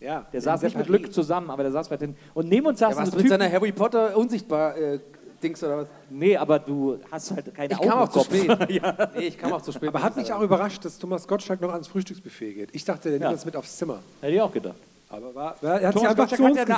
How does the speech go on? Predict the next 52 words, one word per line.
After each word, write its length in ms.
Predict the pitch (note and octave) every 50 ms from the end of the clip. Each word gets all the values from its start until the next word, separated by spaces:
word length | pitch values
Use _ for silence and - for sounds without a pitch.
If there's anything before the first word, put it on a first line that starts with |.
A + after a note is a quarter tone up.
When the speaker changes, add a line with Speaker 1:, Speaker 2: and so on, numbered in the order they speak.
| A#3+ G#3+
Speaker 1:
gesetzt. 160 | A3+ A3 B3
Speaker 2:
hat 80 | G3+
ja, 60 | - -
Thomas 200 | A#3 A#3 G#3+ D3+
Gottschalk 240 | A3 A3+ - A#3+ G3
hat 120 | A3+ A3
ja 60 | A#3
eine 200 | G#3+ G#3 - -
eigene 480 | D#3+ F#3 A3+ C#4+ C#4+ B3 A#3 G#3+ G#3+ G3+
Suite 520 | G3 - - F#3+ F#3 G#3+ A#3+ A3 F#3+ - B2
im 80 | B2+
Speaker 3:
Ja, 140 | C#3+ D3+ D3 A2
Speaker 2:
Bayerischen 240 | A2 - E3+ C3
Speaker 3:
ja. 40 | A2+ A#2
Speaker 2:
Hof. 120 | C3 D#3
Speaker 3:
Mit 80 | G3 C4
seinem 180 | G#3 G3+ G3+ F#3
eigenen 340 | G3 A3+ A#3+ B3+ B3 G#3
Bild 220 | F#3+ G#3 A3+ A3+ G3+
an 80 | E3+ D#3+
der 80 | D3+ F3
Speaker 2:
Mit 40 | G3
Speaker 3:
Wand. 80 | F#3+ -
Speaker 2:
seinem 260 | G#3 G#3 G#3 G#3 G3
R-, 160 | D#3 D#3+ F3+ - -
Bild 320 | - A#3+ C#4 C#4+ A#3 F#3+
riesig 400 | F#3 B3 C4+ D#4 C4+ B3 G3+ -
groß 320 | - - G#3 A3 A3+ G#3+ A3+
hinterm 340 | A#3 B3+ B3+ B3+ A3+ G3 F#3+
Bett. 300 | G3 E3+ - - - - - -
Speaker 1:
Ja. 180 | E3 F3 D3+ - - - _ _
Speaker 3:
Ich 100 | - F#3+
kann 120 | G#3 A#3 C4
mir 60 | C#4
richtig 180 | C#4+ C#4 D#4 A#3+
vorstellen, 380 | C4+ C4+ C4+ C4+ C4+ C4 B3+ A3+
wie 80 | B3
er 80 | A#3+ A3+
dann 160 | A3+ A3+ A3+
einfach 200 | A3 G#3+ A3 G#3+
auch 120 | F#3 F#3+ F#3
so 140 | F#3 F#3+ F3+
nackt 260 | F3 A#3 - - -
da 140 | G#3 G#3 G#3
liegt 160 | A3 A#3+ -
Speaker 1:
Hast 100 | - F#3+
Speaker 3:
und 60 | D#3 D#3
Speaker 1:
du 40 | E3
Speaker 3:
dann 80 | F#3+
Speaker 1:
ja 40 | F#3
Speaker 3:
so 60 | E3+ F3+ -
auf, 40 | -